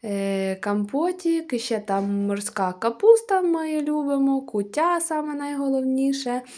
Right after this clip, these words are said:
Е, і ось така в нас вечеря на трьох, е, людей. Дуже ми наїлися, ще залишилося. Поїли,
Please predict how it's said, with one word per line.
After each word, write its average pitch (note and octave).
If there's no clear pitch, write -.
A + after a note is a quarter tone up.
Е, A#3
і C#4+
ось B3+
така A#3
в A3+
нас G#3+
вечеря D4+
на G#3+
трьох, C4
е, G#3
людей. B3
Дуже G#3+
ми A#3
наїлися, A#3+
ще G3+
залишилося. B3
Поїли, F4